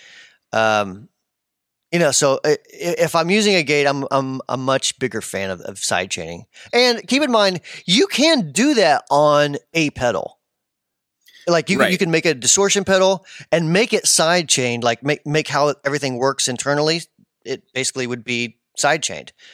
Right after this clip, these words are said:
Speaker 1: Um, the problem is when you add another distortion pedal to that,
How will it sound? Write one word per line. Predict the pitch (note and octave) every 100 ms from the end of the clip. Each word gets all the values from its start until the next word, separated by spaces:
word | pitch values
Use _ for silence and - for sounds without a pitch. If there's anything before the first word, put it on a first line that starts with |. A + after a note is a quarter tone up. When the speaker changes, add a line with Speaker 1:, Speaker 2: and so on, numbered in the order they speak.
| - - _
Speaker 1:
Um, | B2+ C3+ B2+ A2+ A2
the | -
problem | C#3+ - G#3+ A#3+
is | D3+ C#3 B2+
when | C#3
you | D3 D3
add | D3+
another | D3 C#3+ C#3
distortion | B2+ - D3 - B2+
pedal | C3 A#2+
to | F#3 A3
that, | C#3+ B2+ D3